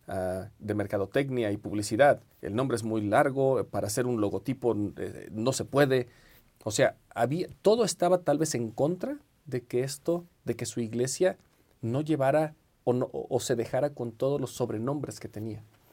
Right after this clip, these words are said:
Y en esta, am, experiencia, la presidenta Emily Bell Freeman, ah, presidenta general de las Mujeres Jóvenes, dice que escuchó a este hombre que dijo, "Es que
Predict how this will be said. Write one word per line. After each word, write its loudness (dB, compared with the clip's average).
Y -2
en 2
esta, 0
am, -4
experiencia, -6
la -2
presidenta -2
Emily -2
Bell 0
Freeman, -4
ah, -8
presidenta -10
general -6
de -4
las -10
Mujeres -10
Jóvenes, -10
dice -4
que -6
escuchó -6
a -6
este -10
hombre -8
que -12
dijo, -10
"Es -6
que -2